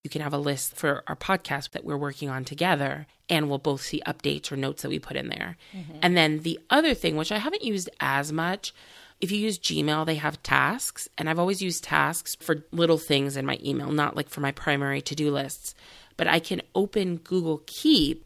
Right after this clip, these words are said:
Speaker 1: either separately as an app on my phone or as, like, a sidebar when I'm in my email. So as I'm doing my email, if there's something that I need to add to a list, Google Keep's right there.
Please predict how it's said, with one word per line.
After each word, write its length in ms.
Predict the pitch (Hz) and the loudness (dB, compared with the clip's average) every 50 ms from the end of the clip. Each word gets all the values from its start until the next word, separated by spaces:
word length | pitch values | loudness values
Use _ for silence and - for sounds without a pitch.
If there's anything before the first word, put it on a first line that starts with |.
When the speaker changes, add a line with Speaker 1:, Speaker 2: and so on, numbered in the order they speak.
| - - | -8 -2
Speaker 1:
either 320 | 196 185 180 175 165 165 156 | 0 2 2 2 2 0 0
separately 760 | - - - - - 160 147 - - 113 113 214 220 226 220 | -2 -2 -2 0 0 0 -2 -2 -2 -4 -2 0 0 0 0
as 160 | 220 214 202 | 0 0 -2
an 80 | 202 - | -4 -2
app 260 | - - 160 - - | -2 -2 -2 -2 -2
on 120 | 160 160 | -2 0
my 100 | 156 151 | 0 -2
phone 500 | 147 - - 143 139 143 147 160 185 202 - - - - - - _ _ _ - | -4 -2 -2 0 0 0 0 -2 -2 -4 -8 -12 -20 -20 -20 -20 _ _ _ 0
or 440 | 165 165 170 175 170 170 170 - - - - | 2 4 4 4 4 2 2 0 -2 -2 -2
as, 320 | 151 151 151 156 151 - | 0 2 2 0 0 -2
like, 160 | 156 143 - | -4 -4 -4
a 40 | 143 | -4
sidebar 760 | 139 - - - - 170 165 165 170 165 - - 147 151 147 | -2 -2 -2 0 2 2 4 4 2 2 0 0 2 2 2
when 140 | 143 139 139 | 2 0 -2
I'm 100 | 139 139 | -2 -4
in 80 | 139 139 | -4 -4
my 180 | 135 135 - - - | -6 -6 -8 -4 0
email. 460 | 180 175 151 135 - 76 82 123 - - - - - - _ | 2 2 2 2 0 -4 -8 -10 -12 -16 -20 -20 -20 -20 _
So 140 | - - 180 | -2 2 2
as 100 | 165 160 | 2 4
I'm 160 | 165 151 160 | 2 0 0
doing 260 | 151 - 170 160 156 156 | 0 0 0 0 2 0
my 220 | 139 143 - - - | 0 -2 -4 -4 -2
email, 440 | 208 233 240 196 147 143 143 151 - - | -2 0 2 2 0 0 -2 -4 -6 -8
if 100 | - - | -6 -4
there's 180 | 147 143 143 | -4 -4 -2
something 300 | - - 147 143 160 156 | -4 -4 -4 -2 -2 -2
that 60 | 147 143 | -2 -2
I 40 | |
need 240 | 143 143 139 143 139 - | -2 -2 -2 -2 -4 -8
to 140 | - - 147 | -8 -6 -6
add 120 | 143 147 - | -6 -6 -6
to 120 | - - | -8 -10
a 20 | |
list, 360 | 143 147 190 233 185 - - - | -6 -2 -2 -2 -2 -2 -4 -4
Google 200 | 156 151 156 151 | -4 -4 -2 -6
Keep's 300 | - - 180 - - 226 | -8 -8 -10 -8 -8 -8
right 100 | 226 - | -8 -4
there. 260 | 302 302 262 202 | -4 -4 -4 -6